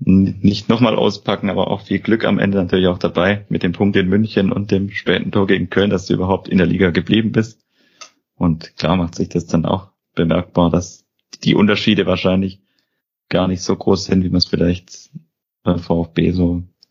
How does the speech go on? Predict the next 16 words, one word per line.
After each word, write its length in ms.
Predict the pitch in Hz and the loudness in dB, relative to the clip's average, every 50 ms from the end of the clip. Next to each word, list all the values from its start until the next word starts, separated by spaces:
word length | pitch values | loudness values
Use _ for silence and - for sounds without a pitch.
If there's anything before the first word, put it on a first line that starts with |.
| _ _ _ _ _ _ _ _ _ _ _ | _ _ _ _ _ _ _ _ _ _ _
oder 180 | - - - - | -2 -2 0 0
als 100 | - - | -2 -2
V 180 | - - 76 | -2 -2 -2
F 60 | 78 | -2
B-Fan 380 | - - 82 85 - - 85 80 | 0 0 0 0 0 0 2 2
dann, 280 | 78 78 78 78 - - _ _ _ - - _ _ _ _ _ _ _ _ | 4 2 2 0 -2 -10 _ _ _ -20 -20 _ _ _ _ _ _ _ _
wenn 200 | - - 82 78 | -8 -4 -2 -2
man 260 | 76 76 76 78 - _ _ | 0 -2 -4 -6 -10 _ _
gegen 200 | - 85 80 78 | -2 0 2 2
den 120 | 80 - | 2 2
Aufsteiger 500 | - - 85 82 - - 82 80 78 - | 2 0 0 -2 -2 0 0 2 2 2
antritt, 480 | - 87 90 - - - - - - - | 0 0 -2 -2 -2 -4 -4 -4 -6 -4
gerne 200 | - 82 80 78 | -2 -2 0 -2
sehen 300 | 80 - - 95 98 82 | -2 0 0 0 2 2
würde. 340 | 82 85 80 98 95 95 - _ _ _ _ _ _ _ _ _ _ _ _ _ _ | 2 2 2 0 -2 -4 -10 _ _ _ _ _ _ _ _ _ _ _ _ _ _
Wenn 360 | - 90 90 90 90 87 87 | -4 -2 -2 -2 -4 -6 -10